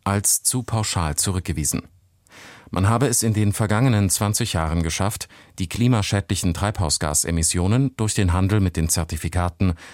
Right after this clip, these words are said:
um fast die Hälfte zu reduzieren, sagte Schneider im Deutschlandfunk. Er zeigte sich jedoch offen dafür, den Handel mit Emissionszertifikaten für Unternehmen in der E U noch länger zu ermöglichen als derzeit geplant.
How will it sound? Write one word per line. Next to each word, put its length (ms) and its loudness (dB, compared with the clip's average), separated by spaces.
um 160 4
fast 340 -2
die 120 2
Hälfte 380 0
zu 140 0
reduzieren, 600 0
sagte 340 -2
Schneider 400 0
im 140 0
Deutschlandfunk. 720 -2
Er 140 0
zeigte 380 -2
sich 200 -2
jedoch 220 0
offen 320 0
dafür, 320 0
den 240 2
Handel 260 2
mit 200 0
Emissionszertifikaten 1400 0
für 180 -2
Unternehmen 520 2
in 120 0
der 160 0
E 140 -2
U 240 2
noch 220 0
länger 360 2
zu 140 -2
ermöglichen 640 0
als 260 -2
derzeit 380 -2
geplant. 480 0